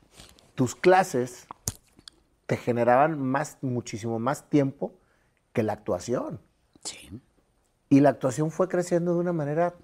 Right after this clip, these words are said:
Speaker 1: tremenda y nunca dejaste de ser maestra, porque también es, amabas ser maestra.
Speaker 2: Sí, sí, sí, sí. Por ahí se me vino después un problemita. Alguien que me, porque que, creo mucho yo en la cosa esa del
Speaker 1: ¿De las malas vibras?
Speaker 2: No,
Speaker 1: Ok.
Speaker 2: no, no, no, no.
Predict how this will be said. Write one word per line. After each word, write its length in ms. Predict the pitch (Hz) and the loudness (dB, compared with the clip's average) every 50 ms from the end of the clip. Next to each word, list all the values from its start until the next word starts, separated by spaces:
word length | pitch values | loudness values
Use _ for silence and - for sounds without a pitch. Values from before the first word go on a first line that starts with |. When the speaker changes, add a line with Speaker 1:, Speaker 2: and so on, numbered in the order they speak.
| _ - | _ 0
Speaker 1:
tremenda 380 | - 143 135 139 147 156 170 165 | 2 2 2 2 0 0 0 0
y 40 | |
nunca 320 | 160 156 160 175 185 175 190 | 0 0 -2 -2 -2 -2 -2
dejaste 380 | 170 139 - 165 170 - - | -2 -2 -2 -4 -4 -4 -6
de 60 | 165 139 | -8 -8
ser 200 | - - 160 170 | -8 -8 -8 -6
maestra, 500 | 156 135 127 180 208 - - 185 131 - | -6 -6 -6 -8 -10 -10 -10 -10 -8 -6
porque 280 | 139 127 - - 127 | -6 -6 -4 -6 -6
también 400 | 123 - 120 123 127 143 165 202 | -4 -4 -4 -2 -2 -2 -4 -4
es, 300 | 240 214 160 - - - - | -4 -6 -8 -8 -10 -10 -6
amabas 440 | - 123 123 131 131 127 120 110 | -4 -2 0 0 0 0 0 -2
ser 280 | - - - 131 127 113 | -6 -10 -8 -8 -8 -6
maestra. 540 | 113 117 117 123 185 - - - - - - _ _ _ _ _ _ _ - - - - - - - | -6 -8 -8 -8 -10 -10 -10 -12 -12 -12 -14 _ _ _ _ _ _ _ -20 -20 -20 -20 -20 -12 -8
Speaker 2:
Sí, 560 | 185 - - - 214 208 170 131 113 110 104 - | -6 0 4 6 6 6 6 4 0 -6 -12 -14
sí, 260 | - - - 165 156 | -8 -4 -2 -2 0
sí, 160 | - - 147 | 0 -2 -2
sí. 200 | - - 160 143 - - - - _ | -2 -2 -4 -6 -6 -10 -20 -14 _
Por 140 | - 196 240 | 0 0 2
ahí 100 | 277 311 | 2 0
se 120 | 277 - 285 | 0 0 0
me 100 | 277 247 | 0 0
vino 200 | 240 240 240 247 | 0 0 0 -2
después 320 | 226 - - - 214 - | -4 -6 -8 -10 -8 -8
un 100 | 220 208 | -8 -10
problemita. 800 | - 180 156 139 143 143 147 160 185 196 - - - 123 107 104 - - - - - - | -8 -8 -8 -6 -6 -6 -4 -4 -6 -6 -8 -8 -10 -10 -10 -10 -14 -20 -20 -20 -16 -8
Alguien 340 | - 127 156 170 185 190 185 180 | -6 -4 -4 -4 -4 -6 -6 -6
que 120 | 165 151 | -6 -4
me, 360 | 135 131 131 127 123 110 107 - _ _ _ _ _ | -4 -2 -4 -4 -6 -8 -10 -14 _ _ _ _ _
porque 320 | - 127 123 - 156 139 - _ _ - | -10 -8 -4 -4 -4 -4 -6 _ _ -8
que, 160 | 143 143 135 123 | -6 -6 -6 -6
creo 260 | - - 156 185 196 | -6 -6 -6 -4 -4
mucho 300 | 190 185 185 160 - - | -6 -8 -8 -10 -10 -8
yo 60 | 160 170 | -8 -6
en 60 | 175 | -6
la 100 | 170 147 | -8 -10
cosa 320 | - - 165 - - 147 | -10 -12 -12 -12 -12 -12
esa 320 | 151 165 175 - - 143 139 | -12 -12 -12 -12 -10 -8 -8
del 500 | 135 127 117 113 110 107 98 101 95 - _ _ _ _ | -6 -6 -6 -8 -8 -10 -12 -12 -14 -16 _ _ _ _
Speaker 1:
¿De 120 | - 123 117 | -8 -6 -6
las 100 | 117 113 | -4 -2
malas 260 | 117 131 135 143 135 | 0 0 2 2 2
vibras? 380 | 147 156 139 104 92 90 - - - | 0 0 -2 -4 -6 -10 -14 -10 -4
Speaker 2:
No, 180 | 151 165 180 127 | -4 -2 -2 -2
Speaker 1:
Ok. 60 | 104 | -4
Speaker 2:
no, 160 | 98 95 101 | -6 -8 -8
no, 160 | 101 95 92 | -10 -10 -12
no, 180 | 92 92 90 90 | -12 -12 -12 -14
no. 220 | 90 87 85 80 | -14 -14 -16 -18